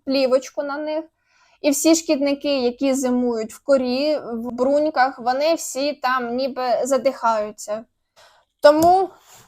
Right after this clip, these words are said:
обробка цим препаратом є важливою. Працювати цим препаратом потрібно, коли добова температура буде складати чотири градуси і вище. Через три тижні приблизно ми знову працюємо трьохвідсотковою бордоською.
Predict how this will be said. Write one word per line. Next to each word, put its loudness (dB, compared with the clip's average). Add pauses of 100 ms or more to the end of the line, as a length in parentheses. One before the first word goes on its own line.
(260)
обробка 8
цим 4
препаратом 4
є 0
важливою. -2 (320)
Працювати 8
цим 2
препаратом 4
потрібно, 0
коли 4
добова 4
температура 0
буде -2
складати -2
чотири 2
градуси -8 (640)
і 0
вище. -6 (920)
Через -2
три 4
тижні -2
приблизно 0
ми -2
знову 0
працюємо 0
трьохвідсотковою -2
бордоською. -4